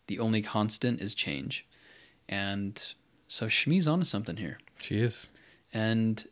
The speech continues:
Speaker 1: it says sons because I do know that Tatooine has several sons.
Speaker 2: Two sons,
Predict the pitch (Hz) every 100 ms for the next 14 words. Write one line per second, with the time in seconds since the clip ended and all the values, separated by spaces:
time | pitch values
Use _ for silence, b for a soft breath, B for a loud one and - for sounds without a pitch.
0 | - 127 - 135 127 - 131 151 113 123
1 | - - - 123 131 120 113 139 131 123
2 | 127 - - - 110 139 127 110 107 -
3 | 107 110 135 - 107 82 78 - - 120
4 | 127 120 101 98